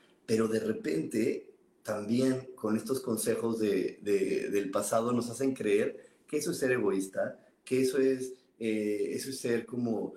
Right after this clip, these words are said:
una persona que está equivocada porque quiere estar solo y porque tienes que ser siempre amable para los demás y estar complaciendo a los demás porque eso es un buen ser humano. Y te equivocas y te confundes de repente porque quieres estar en ese espacio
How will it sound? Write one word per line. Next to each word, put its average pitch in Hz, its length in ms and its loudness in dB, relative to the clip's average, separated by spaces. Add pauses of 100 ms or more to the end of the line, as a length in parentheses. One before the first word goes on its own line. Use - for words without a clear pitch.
(180)
una 120 220 -4
persona 110 480 -4
que 113 60 -12
está - 160 -12
equivocada 110 680 0
porque 104 180 -6
quiere 107 200 -6
estar - 260 -4
solo 107 480 0
y 101 60 -2
porque - 260 -14
tienes 117 280 -6
que 107 120 -2
ser 104 200 -4
siempre 139 340 -2
amable 117 320 0
para 107 240 0
los 95 120 -8
demás 98 400 -8
y 110 40 -14
estar - 240 -4
complaciendo 117 640 -8
a - 20 -2
los 101 200 -6
demás 95 340 -8
porque - 320 -14
eso 107 180 -6
es - 140 -12
un 110 200 -2
buen 104 200 0
ser 104 180 -4
humano. 90 500 -6 (540)
Y 180 120 -2
te 170 80 2
equivocas 226 520 2
y - 40 -2
te 139 140 -2
confundes 170 520 2
de 143 80 2
repente 135 480 0
porque 117 460 -2
quieres 143 260 0
estar 135 240 0
en 131 120 -2
ese 131 180 -6
espacio 123 600 -2